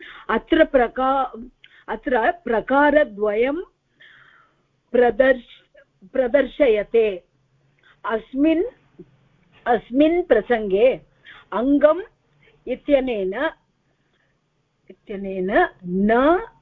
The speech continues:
अवयवः, न अवयवः, न वा य-, यस्मात् प्रत्यय, प्रत्ययविधि-, विधिस् तदादि,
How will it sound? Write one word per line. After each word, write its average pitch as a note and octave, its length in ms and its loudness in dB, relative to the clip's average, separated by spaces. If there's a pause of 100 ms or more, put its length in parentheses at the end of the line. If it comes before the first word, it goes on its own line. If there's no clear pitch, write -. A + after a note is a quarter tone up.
(360)
अवयवः, G#3 1300 0 (600)
न B3 240 2
अवयवः, G#3+ 840 0 (680)
न G#3+ 80 2
वा A#3+ 600 2 (880)
य-, A3+ 300 0 (600)
यस्मात् C#4 1080 -2 (180)
प्रत्यय, C4+ 1000 -2 (960)
प्रत्ययविधि-, C4 1200 -2 (240)
विधिस् A#3 560 -6 (840)
तदादि, G#3+ 680 0